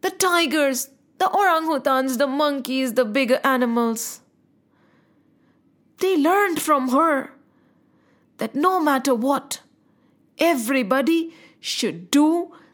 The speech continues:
their level best. Nobody is helpless. Whatever little you can do will make a big, big, big, big, big difference. Is it not? And looking at her, they felt ashamed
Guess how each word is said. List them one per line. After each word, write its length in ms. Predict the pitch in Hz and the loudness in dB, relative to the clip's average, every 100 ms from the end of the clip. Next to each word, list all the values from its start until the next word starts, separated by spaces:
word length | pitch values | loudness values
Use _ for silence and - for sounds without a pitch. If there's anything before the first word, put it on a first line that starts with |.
| _ - 202 | _ -4 0
their 120 | 180 | 0
level 640 | 180 233 302 311 311 311 254 - | 2 2 4 2 2 0 -2 -6
best. 520 | - 269 247 - - - _ _ _ _ | -2 0 0 -2 -6 -16 _ _ _ _
Nobody 600 | 269 381 392 277 262 247 | 0 0 2 2 0 0
is 160 | 202 - | -2 -2
helpless. 600 | 220 214 320 370 - - _ _ _ _ - - - | -2 0 -2 0 -4 -10 _ _ _ _ -20 -20 -4
Whatever 680 | 359 - - 381 466 466 453 359 | -4 -2 0 2 2 2 2 2
little 240 | 330 320 | 0 0
you 180 | 294 294 | 0 0
can 240 | 302 269 | 0 0
do 360 | 254 262 226 - - - - | 0 0 -2 -10 -20 -20 -2
will 160 | 269 | 0
make 240 | 254 311 277 | 2 2 0
a 60 | |
big, 880 | 180 175 - 370 415 415 403 403 254 | -2 -2 0 2 4 4 2 0 0
big, 220 | 359 254 | -2 0
big, 420 | 330 330 330 247 | 0 2 0 0
big, 240 | 226 247 214 | -2 -2 -2
big 380 | 320 403 269 220 | 0 2 0 -4
difference. 640 | 294 - 285 180 - - _ _ _ _ _ _ _ _ _ _ - | -6 -2 -4 -2 -6 -8 _ _ _ _ _ _ _ _ _ _ -6
Is 160 | 196 | -2
it 140 | 240 240 | -2 0
not? 380 | 262 427 - - _ _ _ _ _ _ _ _ _ - | 0 0 -4 -14 _ _ _ _ _ _ _ _ _ -6
And 200 | 202 196 | -2 0
looking 400 | 269 302 311 285 220 | 0 0 -2 0 -2
at 180 | 214 - | -2 -2
her, 300 | 262 254 214 208 - - _ | 0 2 0 -6 -20 -20 _
they 100 | 294 | -4
felt 320 | 285 370 392 | -2 -2 -2
ashamed 640 | 320 - 381 403 277 - | -4 -2 -2 -2 -4 -8